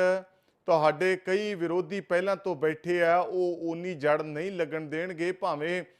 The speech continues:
ਸੱਦੇ, ਨਿਉਤੇ, ਆਫਰ ਵੱਡੇ ਤੋਂ ਵੱਡੇ ਮਿਲ ਰਹੇ ਆ, ਪਰ ਹਲੇ ਉੱਥੇ, ਅ, ਜਗ੍ਹਾ ਬਣਾਉਣੀ ਜਿਹੜੀ ਆ ਔਖੀ ਹੋਵੇਗੀ। ਪਰ ਕੇਵਲ ਢਿੱਲੋਂ ਹੋਰਾਂ ਦੇ ਵੱਲੋਂ ਦਿੱਤਾ,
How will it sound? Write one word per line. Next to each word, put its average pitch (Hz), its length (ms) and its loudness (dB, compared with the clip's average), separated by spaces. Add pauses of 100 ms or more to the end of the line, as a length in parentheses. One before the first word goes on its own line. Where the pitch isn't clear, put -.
(220)
ਸੱਦੇ, 170 520 2
ਨਿਉਤੇ, 165 720 2 (320)
ਆਫਰ 170 380 4
ਵੱਡੇ 165 340 2
ਤੋਂ 190 160 -2
ਵੱਡੇ 160 280 -2
ਮਿਲ 147 200 -4
ਰਹੇ 156 360 0
ਆ, 185 100 2
ਪਰ 175 240 -2
ਹਲੇ 165 480 0
ਉੱਥੇ, 170 640 0 (760)
ਅ, - 20 0
ਜਗ੍ਹਾ 160 380 2
ਬਣਾਉਣੀ 165 360 -4
ਜਿਹੜੀ 165 240 -2
ਆ 165 120 6
ਔਖੀ 156 420 -2
ਹੋਵੇਗੀ। 120 480 -8 (320)
ਪਰ 175 160 2
ਕੇਵਲ 185 380 2
ਢਿੱਲੋਂ 185 420 -2
ਹੋਰਾਂ 185 240 -4
ਦੇ 185 180 -2
ਵੱਲੋਂ 180 260 -4
ਦਿੱਤਾ, 175 680 0